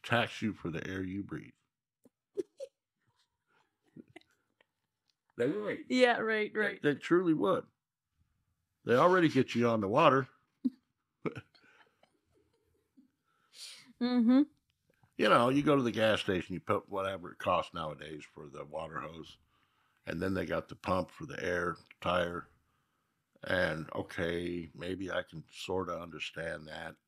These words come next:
Speaker 1: but if they can figure out a way, they would do it. And remember, I forget which founding father it was. I have no idea. It's been too long ago. But one of our founding fathers said, "The power to tax is the power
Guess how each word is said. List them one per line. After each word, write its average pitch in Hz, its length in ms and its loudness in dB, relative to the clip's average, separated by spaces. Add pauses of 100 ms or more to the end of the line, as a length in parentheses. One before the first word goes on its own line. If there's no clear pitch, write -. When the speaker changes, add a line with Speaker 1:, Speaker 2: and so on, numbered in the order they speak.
(100)
Speaker 1:
but 76 160 -6 (500)
if - 180 -12
they 110 180 -2
can 151 180 -6
figure 120 460 -6
out 73 160 -14
a - 180 -18
way, 60 300 -10 (600)
they - 120 -8
would 95 240 -10
do 120 200 -6
it. - 80 -14 (840)
And 95 140 -2
remember, 92 520 2
I 107 120 0
forget 113 340 2
which 98 380 -6
founding 98 360 0
father 95 300 -4
it 78 60 -8
was. 92 320 -8
I 69 40 -16
have 67 80 -18 (140)
no 78 160 -16
idea. 64 300 -16
It's - 300 -20
been 76 100 -14
too 76 200 -6
long 71 140 -8
ago. 71 240 -16 (800)
But 80 140 0
one 101 160 0
of 98 100 0
our 87 140 2
founding 90 400 0
fathers 90 500 0
said, 82 400 0 (1160)
"The 76 80 -10
power 104 480 2
to - 160 -12
tax - 760 0
is 78 140 -12
the - 100 -20
power 76 380 -4